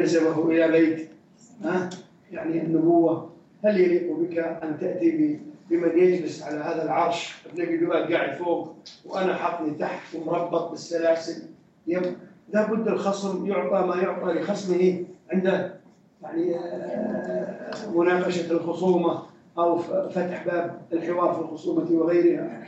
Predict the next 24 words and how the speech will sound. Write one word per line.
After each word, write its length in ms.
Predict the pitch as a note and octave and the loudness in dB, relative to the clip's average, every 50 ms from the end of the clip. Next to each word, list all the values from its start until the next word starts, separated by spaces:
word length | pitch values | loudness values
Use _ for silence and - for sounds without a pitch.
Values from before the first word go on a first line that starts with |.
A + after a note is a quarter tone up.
| - - - - | -18 -20 -8 -4
فاعتذر 920 | F#3 F3 E3+ F3+ E3 D#3+ D#3 D#3+ D#3 D3+ C#3+ D3 F#3+ F#3 E3 E3+ E3 D#3+ | -2 0 0 2 0 0 0 0 0 0 0 2 2 2 2 4 2 2
له 300 | D#3+ E3+ D#3+ - - - - - _ _ E3 | 2 2 0 0 -4 -10 -16 -20 _ _ 0
الواثق 400 | D#3+ E3+ F#3 F#3 F3 E3+ D#3 D#3 | 2 2 2 2 2 0 -2 -2
المجرم، 640 | D#3 D#3+ F#3 F#3 F3+ F3+ F#3 F#3 - - - - - - _ _ - | -2 0 0 2 2 4 2 2 0 -2 -8 -12 -16 -20 _ _ -4
قام 160 | F#3 F3+ E3+ E3+ | -2 0 2 2
إيش؟ 220 | E3+ E3 - - - - - _ _ _ _ - | 2 0 -2 -6 -12 -18 -20 _ _ _ _ -6
واعتذر، 480 | F#3+ D#3+ - F#3 F#3 F3 E3 E3 F3 | -4 -4 0 0 0 0 2 2 2
قال: 120 | D#3+ D3 - | 0 0 -2
"فكوا 360 | F#3+ F3+ - F3 F3+ E3+ D#3 | -4 -6 -4 -2 -2 -2 0
عنه 280 | E3 D#3 D3 D3+ D3 | 0 0 0 -2 -2
قيده، 360 | - D3 D3 C#3 - - - - B2 B2 - - - _ _ _ _ - | -2 -4 -4 -4 -4 -8 -10 -10 -10 -12 -12 -16 -20 _ _ _ _ -2
ها؟ 320 | E3 F#3 G3 G3 - - - - - - | 0 2 2 0 0 -6 -10 -14 -8 -4
وأجلسوه." 720 | E3+ F#3 F3+ F3 F3+ - E3 D#3 D#3+ D#3+ E3+ D3+ C3+ - - E3 D#3+ E3 | 0 2 2 2 2 2 0 -2 0 -2 -2 -2 -2 -4 -6 -8 -6 -6
فجابوا 480 | F3 F3 F3 E3+ D#3 F3 F3 E3+ D#3+ | -4 -2 0 0 0 2 2 2 2
له، 180 | - - - - - - - _ - | 2 -2 -6 -10 -14 -20 -20 _ -14
يعني، 260 | D#3+ - E3+ D#3+ D#3 | -8 -2 -2 -2 0
مثل 240 | D3+ D3+ D3 D#3 E3 | 0 -2 -2 -2 -4
كرسي. 260 | E3+ - - - - - - - - - A#3+ | -6 -6 -6 -8 -10 -12 -16 -20 -20 -8 -6
الشاهد، 600 | A#3 A#3+ - D#4 D4 C#4 C#4 C#4 C#4 C4+ - - - - - - - _ _ _ _ _ | -2 0 4 4 4 6 4 4 2 0 -2 -8 -14 -16 -20 -20 -20 _ _ _ _ _
فقال 560 | - B3+ B3+ - C4 B3 G#3+ - - - - - - - - - _ _ _ _ _ _ _ _ _ _ _ - _ _ _ _ _ _ _ | -2 -2 0 2 4 4 2 2 0 -2 -6 -14 -18 -20 -20 -20 _ _ _ _ _ _ _ _ _ _ _ -20 _ _ _ _ _ _ _
يوجه 560 | F#3 F#3 G#3+ A#3+ C4 C4+ C4+ A#3 G#3+ F#3+ - - | -6 -2 0 0 2 2 2 2 2 2 0 0
كلامه 360 | A#3+ A#3 B3+ B3 A#3+ A3 A3+ | 0 2 2 2 4 2 2
لمن؟ 300 | B3 B3 A#3+ A3+ A3+ A3+ - - - G#3+ G#3+ G3+ G3 F#3 F3+ - - - - - - _ _ _ - | 2 2 2 4 2 2 0 -2 -4 -4 -2 -2 -2 -2 -4 -6 -6 -10 -16 -20 -20 _ _ _ -20
لخليفة. 460 | - - F3+ F3+ E3 D3+ - A#2+ - | -14 -8 -2 0 0 0 0 -4 -8